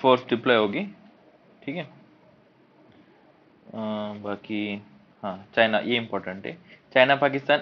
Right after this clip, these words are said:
Inc nuclear power, अ, nuclear plant deal। ठीक है, तो China Pakistan के अंदर एक हज़ार दो सौ मेगावाट का nuclear power plant establish करेगा। कहाँ करेगा? चेशमा में,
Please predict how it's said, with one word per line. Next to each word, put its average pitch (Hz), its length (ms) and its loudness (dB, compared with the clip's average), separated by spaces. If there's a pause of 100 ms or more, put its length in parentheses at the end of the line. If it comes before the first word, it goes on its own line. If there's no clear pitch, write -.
Inc 143 260 -4
nuclear 139 460 2 (480)
power, 120 280 10 (400)
अ, 110 240 0
nuclear 135 400 0 (240)
plant 113 260 6 (200)
deal। 98 200 -6
ठीक 151 200 -4
है, 143 80 -4 (760)
तो 120 520 0 (600)
China 143 300 10
Pakistan 147 540 2
के 156 80 2
अंदर 123 440 2 (760)
एक 135 240 2
हज़ार 135 260 4
दो 127 200 0
सौ 131 160 -6
मेगावाट 120 600 2
का 160 240 2 (600)
nuclear 135 340 2
power 117 240 6
plant 147 260 -2
establish 110 460 -2
करेगा। 92 340 -4
कहाँ 135 320 2
करेगा? 147 440 0 (580)
चेशमा 135 420 6
में, 147 220 -2